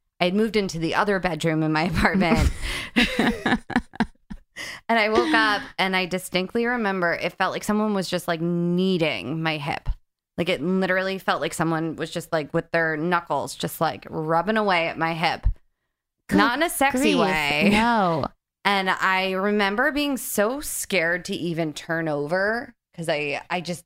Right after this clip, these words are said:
Speaker 1: couldn't. I was like, "Oh, nah." Like, I just either felt a presence. I don't know what I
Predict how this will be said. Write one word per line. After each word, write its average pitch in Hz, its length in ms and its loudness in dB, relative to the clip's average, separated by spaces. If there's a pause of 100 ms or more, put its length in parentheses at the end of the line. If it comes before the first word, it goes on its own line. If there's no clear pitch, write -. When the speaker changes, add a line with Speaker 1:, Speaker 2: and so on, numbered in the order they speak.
(120)
Speaker 1:
couldn't. 190 340 -2
I 165 160 -2
was 165 160 -4
like, 131 260 -6
"Oh, 151 340 -6
nah." 139 640 -4 (440)
Like, 175 280 -4
I 180 160 0
just 175 280 -8
either 175 240 -2
felt 156 300 -4
a 151 80 -6
presence. 220 600 -2
I 165 80 -2
don't 208 120 0
know 190 100 0
what 185 220 0
I 202 80 0